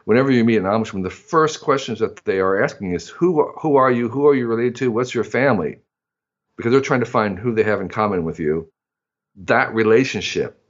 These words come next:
is the f-, primary thing in their, their worldview. But the typical American, modern American, is incredibly individualistic and libertarian in, in the broadest sense of seeing themselves as a self,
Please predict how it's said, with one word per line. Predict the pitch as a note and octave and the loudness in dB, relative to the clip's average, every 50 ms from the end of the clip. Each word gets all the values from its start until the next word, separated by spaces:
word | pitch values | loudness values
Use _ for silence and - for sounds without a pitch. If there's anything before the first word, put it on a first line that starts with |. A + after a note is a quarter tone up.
| _ | _
is | - F2+ F#2 F2+ - - - - | -4 -2 -2 -2 -4 -10 -12 -4
the | - F2+ | -2 -2
f-, | - - - - _ _ - - _ _ | -2 -4 -8 -20 _ _ -20 -20 _ _
primary | - - - B2+ C3+ C3 B2 A#2 G#2+ G2+ G2 F#2 F2+ E2+ | -8 -2 0 2 2 2 2 2 2 2 2 0 0 -2
thing | - - - - - B2 G#2 E2+ D2+ D2+ D#2+ D#2 | -6 -12 -8 -4 -2 -2 0 -2 -2 -4 -6 -6
in | - - E2+ F2 F2+ | -6 -6 -6 -4 -2
their, | F#2 F2+ F2 E2+ E2+ E2 D#2 - _ _ _ _ _ _ _ _ _ - | -2 0 0 0 0 -2 -4 -8 _ _ _ _ _ _ _ _ _ -2
their | G#2 G#2+ A#2 | 2 2 2
worldview. | A2+ F#2+ F#2+ G2+ F#2+ F2+ F2 D#2+ E2+ F2 E2 D#2+ E2+ G2 A2 - - _ _ _ _ _ _ _ _ _ _ _ _ _ | 2 0 0 0 2 2 0 0 -2 0 2 2 2 0 0 -4 -12 _ _ _ _ _ _ _ _ _ _ _ _ _
But | - G#2+ A2 C3 B2+ B2 - - | -8 -2 0 2 2 0 0 -2
the | A#2 B2+ | -2 -2
typical | B2+ - C#3+ C3+ C3 B2+ B2+ A2 | -2 -2 -2 -2 0 2 2 2
American, | G2+ G#2+ A2+ C3 C#3+ D#3+ D#3+ D#3+ - A2+ F#2 F#2+ | 4 4 2 2 2 2 2 0 -2 -4 -2 -2
modern | G#2+ A#2+ C3 B2 | 0 0 0 -2
American, | G#2 F#2+ F#2+ G2 G#2 - A2 G2 | -2 -2 -4 -4 -6 -6 -6 -6
is | F#2+ G2 A2 | -6 -6 -6
incredibly | A#2 A2+ A2 - - - D3 - G#2+ G#2+ G3 G#3+ G#3 E3+ D#3+ C3 A2 G#2+ G#2 G2 F#2 F2 G2 | -6 -6 -6 -6 -8 -8 -8 -6 -2 2 2 2 4 4 2 2 2 2 2 2 2 2 0
individualistic | G#2+ G#2 G#2 G2 G2 F#2+ F#2 E2 D#2+ D#2+ D#2+ - - D2 - - - - - _ _ _ _ _ _ _ _ - | -2 -2 -2 -2 -2 -2 -2 -2 -4 -4 -6 -8 -10 -12 -12 -14 -20 -20 -20 _ _ _ _ _ _ _ _ -14
and | E2+ E2+ E2 E2 E2 E2+ | -10 -8 -8 -6 -4 -4
libertarian | F#2+ D#2+ D#2 - - G#2+ G2 F#2 F2+ E2+ D#2+ D#2+ D2 A1 A#1+ D2+ F2+ E2+ - D#2 | -4 -4 -6 -6 -4 -2 0 0 0 0 -2 -2 -4 -6 -8 -8 -6 -6 -6 -6
in, | F2+ | -4
in | F2+ F2 E2+ | -2 -2 0
the | E2 | 0
broadest | D#2+ D#2 D2+ F2+ F#2+ G2 G#2 G2+ E2+ D#2+ D2 - | -2 0 2 2 4 4 4 4 2 0 -2 -2
sense | - - C2+ B1+ - - | -4 -4 -4 -6 -6 -4
of | D#2+ D#2 - - - _ _ _ _ _ _ _ _ _ _ _ - | -4 -4 -4 -6 -10 _ _ _ _ _ _ _ _ _ _ _ -8
seeing | - - C3 A#2+ A#2 G#2+ | -2 2 4 4 6 4
themselves | G2 F2 - - - - A2 G2+ F#2 E2+ D#2+ - | 4 2 0 0 0 2 2 4 2 2 0 -2
as | E2+ D#2+ D#2+ D#2+ | -4 -4 -4 -6
a | D2+ | -10
self, | - - - - - G2+ D#2+ D2 A#1+ - - - - - - - | -10 -10 -6 -2 0 0 0 -2 -4 -8 -14 -20 -20 -20 -20 -20